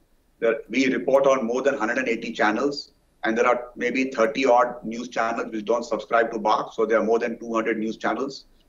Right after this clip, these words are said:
uh, but, uh, hundred and eighty that we report on, it's hyper competitive category, and there's a way to address it. And therefore, under the auspices of our technical committee,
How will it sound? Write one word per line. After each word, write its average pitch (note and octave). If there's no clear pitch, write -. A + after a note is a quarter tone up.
uh, G2+
but, A2+
uh, G#2
hundred B2+
and A2+
eighty B2
that A#2
we A#2
report A#2+
on, C3
it's -
hyper B2
competitive B2
category, A#2+
and B2
there's C3+
a C#3
way C#3
to C#3+
address -
it. C3+
And C3
therefore, D3
under B2+
the B2
auspices C3+
of C3
our C3
technical C3
committee, C3+